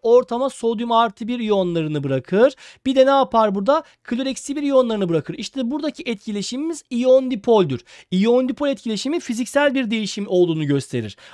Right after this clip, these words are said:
Ama şöyle bir şey olsaydı, sodyum klorürü biz elektroliz etseydik, sodyum klorür katısını biz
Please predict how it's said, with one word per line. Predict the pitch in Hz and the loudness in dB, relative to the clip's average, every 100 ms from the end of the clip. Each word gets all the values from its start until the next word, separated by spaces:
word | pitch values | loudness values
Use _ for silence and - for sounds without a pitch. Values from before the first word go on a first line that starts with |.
| - | -2
Ama | 262 311 | 2 2
şöyle | 254 277 294 | 0 -2 -2
bir | 269 | -4
şey | - | -2
olsaydı, | 285 269 254 214 147 117 _ | -2 0 0 2 0 -2 _
sodyum | - 220 233 262 262 | -6 0 0 0 -6
klorürü | - 254 254 254 | -6 -6 -6 -6
biz | 247 | -6
elektroliz | - 208 208 269 285 | 0 0 0 -4 -2
etseydik, | 262 - 208 175 175 | -2 -2 0 0 -2
sodyum | 185 190 208 | -2 -2 -2
klorür | 220 233 247 | -6 -6 -6
katısını | 226 - 220 208 | -6 -6 -6 -4
biz | 214 | -6